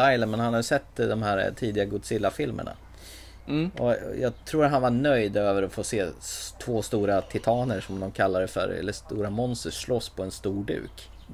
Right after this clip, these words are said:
Speaker 1: Ibland så räcker det väl så.
Speaker 2: Ja, men det gör det ju säkert. Framförallt när det är elva-årsgräns, så gör
Speaker 1: Men,
Speaker 2: det.
Speaker 1: men det som var det allra märkligaste, när vi kom hem så skulle sonen berätta för min sambo vad han hade sett och hon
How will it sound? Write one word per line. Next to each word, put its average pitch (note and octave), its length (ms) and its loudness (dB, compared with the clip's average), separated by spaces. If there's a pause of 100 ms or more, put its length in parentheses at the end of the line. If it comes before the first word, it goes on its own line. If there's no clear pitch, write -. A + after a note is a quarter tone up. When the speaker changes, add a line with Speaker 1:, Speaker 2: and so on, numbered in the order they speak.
(120)
Speaker 1:
Ibland C#3+ 340 2
så F3+ 360 0 (140)
räcker E3+ 300 -2
det C#4+ 60 0
väl F3+ 140 0
så. - 180 -8 (640)
Speaker 2:
Ja, A#2 180 2
men C3 100 -2
det F3 60 4
gör D#3+ 200 6
det - 20 0
ju D#3 60 0
säkert. - 480 -6 (240)
Framförallt E3+ 340 2
när F#3 100 2
det E3+ 120 4
är E3+ 260 4
elva-årsgräns, B2+ 600 2 (120)
så C3+ 60 -6
gör C#3+ 120 2
Speaker 1:
Men, B2 80 -4
Speaker 2:
det. A2+ 180 -6
Speaker 1:
men C3 140 4
det B2+ 120 10
som C#3 140 -2
var C3 60 8
det C3 140 8
allra A2 200 8
märkligaste, B2+ 680 2
när A2+ 120 0
vi A2+ 100 2
kom A#2+ 220 -2
hem G2 360 -2
så G#2+ 520 2
skulle G2+ 420 0
sonen G2 520 -4 (180)
berätta G#2 440 0
för F#2 460 0
min G2+ 200 -6
sambo G2 460 -2
vad F#2+ 120 2
han F#2 120 -4
hade G2 200 -6
sett - 380 -4
och - 140 -6 (160)
hon G#2+ 180 -6